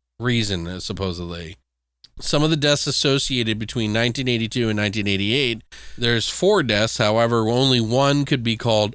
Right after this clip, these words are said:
unnatural in any way. The nineteen eighty-two death of twenty-two-year-old Dominique Dunn, who played Dana, the older sister. She was murdered by her ex-boyfriend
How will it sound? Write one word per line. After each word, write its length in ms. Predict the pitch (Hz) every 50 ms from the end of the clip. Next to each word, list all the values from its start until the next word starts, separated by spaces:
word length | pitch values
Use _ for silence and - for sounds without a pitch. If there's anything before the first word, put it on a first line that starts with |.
| _
unnatural 800 | - 123 120 117 110 107 110 107 107 107 95 - - 117 101 95 98
in 140 | 98 98 101
any 180 | 101 98 92
way. 480 | 92 98 104 104 95 90 87 92 98 - - - - - - - - - _ -
The 760 | 113 113 120 117 113 110 110 110 107 107 107 104 104 104 104 101
nineteen 440 | 107 127 139 160 170 156 147 170 156
eighty-two 420 | 147 139 127 120 - - 151 143
death 280 | 131 131 123 123 123 -
of 100 | 117 107 - - 131 127 127 120 - 143 127 127 127 127
twenty-two-year-old 840 | 127 104 107 123 120 117 117 117 120 117 113 110 110 110 120 123 - - 113 107
Dominique 500 | 110 104 107 110 127 139 151 175 - -
Dunn, 280 | 123 110 104 101 113
who 120 | 120 117 113
played 360 | - - 110 110 113 117 113
Dana, 320 | 127 123 120 113 110 110
the 100 | 120 135
older 260 | 113 104 107 107 120
sister. 640 | 127 - - 127 110 - - - 101 95 92 110 135 - - - - - - - - - -
She 280 | - - - - 156 143
was 140 | 139 131 127
murdered 340 | 131 131 127 123 135 127
by 180 | 120 127 123 123
her 180 | 113 131 120 -
ex-boyfriend 920 | 113 117 113 - - - 120 120 117 - - 117 120 123 123 120 151 151